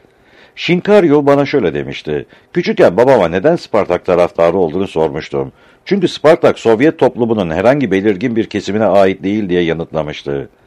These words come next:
Babası Dinamo'nun K G B'ye, C S K'nın Ordu'ya, Torpedo'nun Zil fabrikalarına,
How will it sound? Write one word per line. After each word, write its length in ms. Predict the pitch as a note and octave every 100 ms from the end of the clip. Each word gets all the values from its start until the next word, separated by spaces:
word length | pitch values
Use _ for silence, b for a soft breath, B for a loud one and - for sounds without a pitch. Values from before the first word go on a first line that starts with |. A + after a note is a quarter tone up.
| b b b b b
Babası 420 | C3+ F#3 G3 F3+
Dinamo'nun 460 | D#3+ G#3 E3 G2+ G#2+
K 220 | G2+ G2
G 300 | E2+ F#2 D#2
B'ye, 340 | D#2 C2+ C#2+ -
C 180 | B2
S 200 | A#2 C3
K'nın 320 | A#2+ A#2 A#2 G#2+
Ordu'ya, 600 | G2 F#2+ E2+ D#2 C#2 C#2+
Torpedo'nun 680 | A#2+ B2+ - C#3 B2 B2
Zil 280 | F#2 F2+ C3+
fabrikalarına, 800 | - F2 C#2+ E2 D#2 D2 D2 F2+